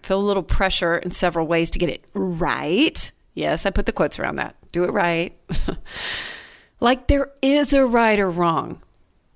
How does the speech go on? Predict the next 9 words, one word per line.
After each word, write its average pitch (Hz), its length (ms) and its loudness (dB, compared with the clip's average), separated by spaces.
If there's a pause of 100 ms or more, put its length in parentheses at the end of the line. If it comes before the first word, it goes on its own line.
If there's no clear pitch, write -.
(220)
Like, 220 200 0
I'm 233 160 2
not 247 500 2 (160)
exactly 208 640 2
where 202 100 2
I'm 208 80 -2
supposed 196 340 2
to 196 60 2
be. 196 480 0